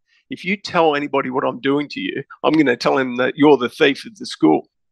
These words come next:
and you're the one stealing all this stuff." And, and it hurt me so much. And it, it,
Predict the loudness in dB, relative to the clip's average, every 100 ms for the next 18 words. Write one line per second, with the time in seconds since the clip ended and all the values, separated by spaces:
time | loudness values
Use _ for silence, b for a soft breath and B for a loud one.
0 | _ -8 -2 4 6 4 0 -6 -4 -4
1 | -4 -4 -2 -4 -4 -6 -2 -2 -4 -16
2 | -20 _ b b b b _ _ 2 2
3 | 0 -4 -2 -2 -2 0 0 -2 -14 -8
4 | -6 -4 -6 -8 -12 -16 -18 -18 _ -2
5 | 2 2 0 -2 -2 -2 -2 0 -2